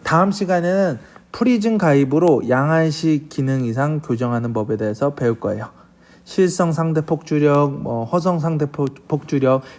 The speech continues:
피알 씨, 엔알 씨 등을 측정하고서 연습하는 시간을 가져볼 거예요.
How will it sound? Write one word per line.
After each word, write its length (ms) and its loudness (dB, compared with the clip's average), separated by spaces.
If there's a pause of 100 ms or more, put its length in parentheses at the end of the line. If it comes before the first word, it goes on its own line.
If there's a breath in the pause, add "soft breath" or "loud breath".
피알 340 6
씨, 320 -4
엔알 300 2
씨 160 -6
등을 320 -2
측정하고서 760 0 (300 loud breath)
연습하는 640 2
시간을 400 2
가져볼 560 0
거예요. 480 0